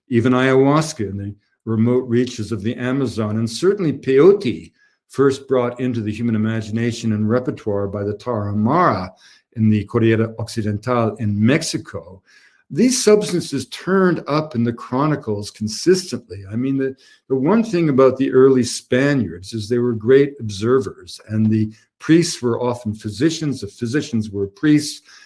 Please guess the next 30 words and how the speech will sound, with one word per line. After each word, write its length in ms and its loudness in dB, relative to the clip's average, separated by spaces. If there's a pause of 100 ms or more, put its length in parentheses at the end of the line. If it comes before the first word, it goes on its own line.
(160)
and 200 -4
priest 340 -2
physician 520 0
were 100 2
the 100 -4
chronicles 880 -4
of 320 -6
the 80 -14
conquest. 840 -6 (400)
And 140 -2
so 220 4
we 160 6
see 360 0
reports 840 0 (160)
frequently 920 -2 (300)
in 240 4
the 80 2
literature 760 0 (420)
of 280 0
the 100 0
use 460 2
of 220 -2
these 320 0
devil 580 2
plants, 640 -12 (380)
um, 300 0
by 220 2
the 140 0
indigenous 540 -2
people. 640 -4